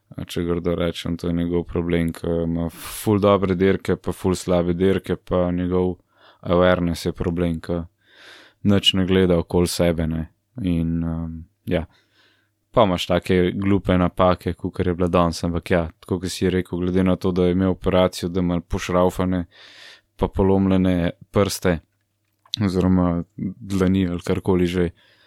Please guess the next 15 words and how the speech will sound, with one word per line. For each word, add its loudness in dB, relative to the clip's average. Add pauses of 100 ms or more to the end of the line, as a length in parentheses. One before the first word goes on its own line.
(1200)
zelo, 2
zelo, 2
zelo, 0
zelo 0
soliden -2
performance, -2
tisto -2
o, 2 (1000)
o -2
championship 0
materialu 0
bom -2
pa -2
malo -4
preslišal. -8